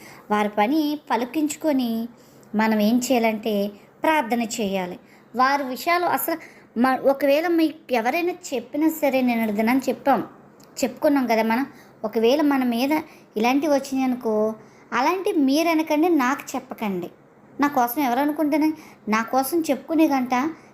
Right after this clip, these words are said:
మీరు కలిసినప్పుడు దేవుని స్తుతించండి, దేవుడి కార్యాలు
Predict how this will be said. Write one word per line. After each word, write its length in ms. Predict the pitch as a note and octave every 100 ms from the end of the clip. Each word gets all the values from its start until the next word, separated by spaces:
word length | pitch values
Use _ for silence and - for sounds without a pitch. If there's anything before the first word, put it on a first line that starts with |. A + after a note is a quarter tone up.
| -
మీరు 140 | A3+
కలిసినప్పుడు 680 | B3+ B3+ B3+ D4 E4+ D4+ D#4+
దేవుని 380 | A3+ B3 D4+ F4
స్తుతించండి, 600 | E4 B3 C4+ C4 C4+ A#3+
దేవుడి 300 | G#3 B3+ D4+
కార్యాలు 500 | D4 B3+ A#3+ B3